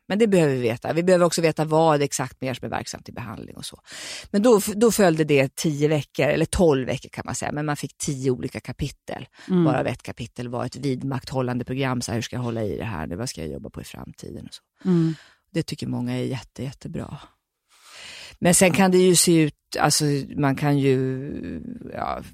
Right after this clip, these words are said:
Speaker 1: individualisera. Någon går det där programmet och sen behöver man ses några gånger efter där, en gång i månaden eller två gånger per år. Eller de personer som har ett olagligt sexuellt beteende eller intressen, att man tänder på barn, de försöker vi, ja, att se,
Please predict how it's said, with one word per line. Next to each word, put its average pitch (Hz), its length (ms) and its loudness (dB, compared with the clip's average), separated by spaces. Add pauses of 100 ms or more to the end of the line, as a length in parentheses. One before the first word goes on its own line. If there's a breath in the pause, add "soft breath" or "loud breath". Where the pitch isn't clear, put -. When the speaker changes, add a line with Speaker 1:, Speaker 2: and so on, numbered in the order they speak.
(160)
Speaker 1:
individualisera. 131 920 0
Någon 135 200 0
går 139 160 2
det 135 60 0
där 131 100 0
programmet 135 500 -2
och 135 60 -6
sen 131 160 -4
behöver 131 180 -4
man 135 60 -4
ses 135 320 -6
några 135 100 -2
gånger 135 260 -2
efter 131 280 -6
där, 131 180 -2
en 131 160 -2
gång 135 160 -2
i - 20 -2
månaden 147 720 -2
eller 147 140 -4
två - 160 -8
gånger 139 160 -6
per 139 200 -4
år. 151 460 -2
Eller 139 520 -4 (640 loud breath)
de 165 200 -2
personer 160 400 -2
som 147 280 0
har 135 600 0
ett - 340 -6
olagligt 214 460 2
sexuellt 139 460 -4
beteende 113 500 -6
eller 104 140 -6
intressen, 107 480 -8
att 113 140 -12
man 131 100 -12
tänder 127 260 -4
på - 100 -12
barn, 160 360 0
de 165 140 2
försöker 131 380 -2
vi, - 160 -10
ja, - 240 -6
att 127 120 -4
se, - 220 -6